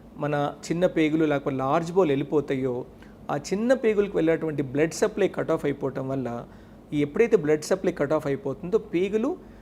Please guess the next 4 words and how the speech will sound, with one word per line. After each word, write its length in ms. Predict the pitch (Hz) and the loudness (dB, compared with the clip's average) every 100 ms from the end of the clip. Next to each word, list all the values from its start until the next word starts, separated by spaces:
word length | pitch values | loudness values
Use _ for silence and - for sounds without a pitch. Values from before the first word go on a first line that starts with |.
| - 160 | -6 2
either 340 | 175 214 190 147 - | 6 6 6 2 -6
అంటే 440 | 156 160 170 165 - | -4 0 2 2 0
మనం 220 | 151 151 | -2 2
ఏమంటామంటే 760 | 165 170 156 175 175 151 147 | 2 0 0 2 2 2 0